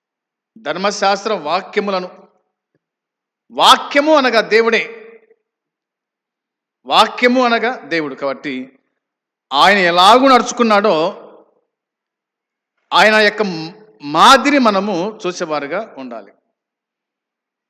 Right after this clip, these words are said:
ఆయన మాదిరి, మాటల్లో మాదిరి, జీవితంలో మాదిరి, ప్రవర్తనలో మాదిరి,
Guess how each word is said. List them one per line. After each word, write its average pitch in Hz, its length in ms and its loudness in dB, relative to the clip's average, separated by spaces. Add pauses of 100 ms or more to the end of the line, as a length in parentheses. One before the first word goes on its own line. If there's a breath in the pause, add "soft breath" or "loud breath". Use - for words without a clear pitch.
(520)
ఆయన 151 200 -2
మాదిరి, 160 580 2 (720)
మాటల్లో 185 800 -2
మాదిరి, 180 460 -4 (1040)
జీవితంలో 185 840 0
మాదిరి, 180 640 -6 (1700)
ప్రవర్తనలో 190 800 2
మాదిరి, 180 480 -2